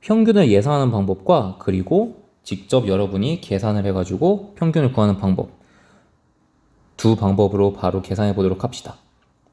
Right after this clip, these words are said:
선생님은 일단 구십으로 예상을 하고 비교해 보도록 하겠습니다. 그럼 삼이 부족하고, 요건 같고,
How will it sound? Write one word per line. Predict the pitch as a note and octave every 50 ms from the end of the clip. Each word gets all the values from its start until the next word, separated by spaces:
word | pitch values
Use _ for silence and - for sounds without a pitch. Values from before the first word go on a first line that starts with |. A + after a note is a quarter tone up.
| _ _ _ _ _ _ _
선생님은 | - G3 G3+ G3+ A#3+ A3 G#3 G3 F3+ F3 F3 F3 D3+
일단 | A2 G2+ - A2+ G#2+ G#2+
구십으로 | G#2 - - A#2 A#2 - F3 D#3 D3+ D3 A#2
예상을 | F#2+ F#2+ A2+ A2 A2 G#2+
하고 | G#2+ G#2 - A#2 A2
비교해 | - - G2 F#2+ G#2+ G#2+ G2
보도록 | G2+ F#2 G2 F#2+ F#2+ -
하겠습니다. | D3+ D#3 - - - - F2 F2+ G#2 G#2 - - - - - _ _ _ _ _ _ _ _ _ _ _ _ _ _ _ _ _ _ _
그럼 | - - - - C#3+ E3+ F#3+ F3+ -
삼이 | - - E3 D#3+ E3 D3 C3
부족하고, | - - - F2+ - - F2+ F2+ - D#3 F3+ G#3+ A3 - - _ _ _ _ _ _ -
요건 | A2 F#2 G2+ G#2+ G#2
같고, | - - F#2+ - - - - - - -